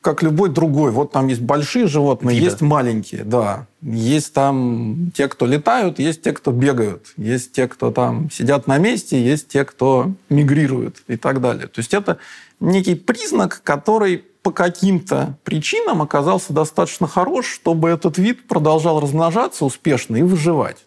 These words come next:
Speaker 1: То есть все, на самом деле, животные, которых мы видим вокруг, это всё история успеха.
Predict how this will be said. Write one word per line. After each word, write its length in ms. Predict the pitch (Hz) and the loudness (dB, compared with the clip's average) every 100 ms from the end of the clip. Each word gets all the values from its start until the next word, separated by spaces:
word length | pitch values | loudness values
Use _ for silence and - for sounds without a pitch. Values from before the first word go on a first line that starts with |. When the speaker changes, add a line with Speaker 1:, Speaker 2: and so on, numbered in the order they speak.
| - | -8
Speaker 1:
То 80 | |
есть 160 | 113 - | -8 -8
все, 280 | - 165 165 | -4 0 0
на 160 | 147 | 0
самом 320 | 139 151 147 139 | 0 0 0 0
деле, 300 | 147 143 - - | 0 0 -4 -4
животные, 520 | 139 175 175 - 143 | 2 4 2 0 -2
которых 360 | 156 143 139 - | -2 -2 -4 -2
мы 120 | 147 | 0
видим 320 | 151 147 139 | 0 0 0
вокруг, 440 | 123 190 403 494 - - - - - | 0 0 -2 -4 -8 -20 -20 -14 -4
это 220 | 196 - | -2 -2
всё 200 | - 202 | -2 -2
история 320 | - 185 160 | 0 2 2
успеха. 520 | 139 - 143 110 - | 0 -2 -2 -2 -6